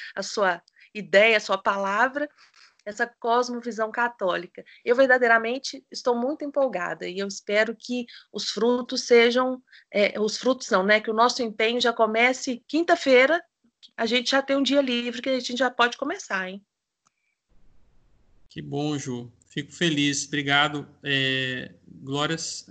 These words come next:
Speaker 2: sejam dadas a Deus, né, por essa, por esse projeto e, e me coloco à disposição. E que bom, vamos começar, sim,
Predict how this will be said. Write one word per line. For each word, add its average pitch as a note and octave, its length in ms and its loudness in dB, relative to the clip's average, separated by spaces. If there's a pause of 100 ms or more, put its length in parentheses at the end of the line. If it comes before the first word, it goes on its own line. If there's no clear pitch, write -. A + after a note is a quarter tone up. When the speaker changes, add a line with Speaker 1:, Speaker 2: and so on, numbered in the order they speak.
(120)
Speaker 2:
sejam D3+ 340 -4
dadas C#3 320 0
a D3 140 -2
Deus, C#3 340 -2
né, F#3+ 380 -2
por D3 120 -4
essa, C3+ 640 -4 (600)
por C#3+ 120 -4
esse C#3 180 -2
projeto C#3+ 760 0
e, - 20 -4 (260)
e C3+ 440 -10 (280)
me D3 220 -14
coloco D#3 380 -2
à - 20 0
disposição. D#3 960 -2 (540)
E D3+ 760 2
que A#3 80 2
bom, F3+ 320 2
vamos F3 260 0
começar, A3 520 0
sim, F#3 460 -2